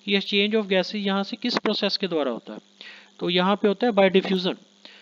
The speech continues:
अब diffusion क्या होता है कि high concentration to low concentration कोई चीज़ मूव करती है तो उसको हम diffusion कह देते हैं। और यहाँ पे oxygen है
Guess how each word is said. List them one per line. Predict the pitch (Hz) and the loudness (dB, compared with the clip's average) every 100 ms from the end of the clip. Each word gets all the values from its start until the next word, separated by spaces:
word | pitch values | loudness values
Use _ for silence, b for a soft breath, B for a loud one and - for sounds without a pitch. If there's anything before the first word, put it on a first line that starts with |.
| B - | B -4
अब | 175 | -2
diffusion | 170 180 202 202 240 | 0 -2 -2 -2 -2
क्या | 220 208 | 2 2
होता | 196 - | 2 2
है | 196 202 | 0 0
कि | 214 214 190 _ _ _ - - | -2 -4 -6 _ _ _ -18 -2
high | 170 208 214 | 2 2 0
concentration | 196 185 202 196 190 - 208 | -2 -2 -2 0 -2 -2 -4
to | 214 202 | -2 2
low | 196 214 | 2 4
concentration | 196 185 185 185 180 190 | 2 -2 -4 -4 -4 -4
कोई | 185 185 | -2 -2
चीज़ | 185 175 | -2 -4
मूव | 170 156 | -4 -2
करती | 160 151 190 | -2 -2 -2
है | 185 | -2
तो | |
उसको | 185 190 | -4 -4
हम | 196 | -4
diffusion | 180 185 190 190 | -4 -4 -4 -4
कह | 170 135 | -4 -4
देते | 113 - 110 | -6 -10 -14
हैं। | 107 B B B B B 180 | -16 B B B B B -6
और | 185 190 196 196 - _ - | -4 -2 0 -2 -6 _ -16
यहाँ | 175 185 202 | -6 -2 -2
पे | 196 214 214 208 - | 0 0 0 -2 -6
oxygen | 185 - 202 190 202 | -6 -4 -4 -2 0
है | 196 190 | 2 0